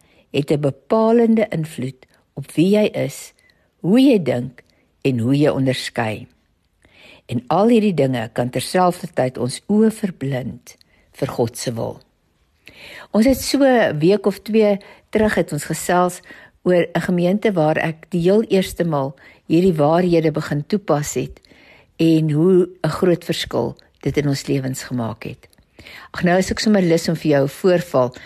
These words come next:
uit daardie tyd te vertel. Alhoewel ons gemeente die heel kleinste gemeente in die hele area was of dorp was waarin ons gesetel is, wou 'n groep sterk manne uit die V S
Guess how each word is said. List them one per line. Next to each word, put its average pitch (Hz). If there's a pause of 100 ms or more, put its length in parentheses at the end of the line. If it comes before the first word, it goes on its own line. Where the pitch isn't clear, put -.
(200)
uit 156
daardie 139
tyd 127
te 127
vertel. 113 (1500)
Alhoewel 156
ons 196
gemeente 170
die 196
heel 240
kleinste 180
gemeente 160 (340)
in 180
die 175
hele 185 (520)
area 202
was 151
of 147
dorp 185
was 151
waarin 135
ons 135
gesetel 170
is, 208 (1000)
wou 190
'n 196
groep -
sterk -
manne 143 (500)
uit 175
die 175
V 220
S -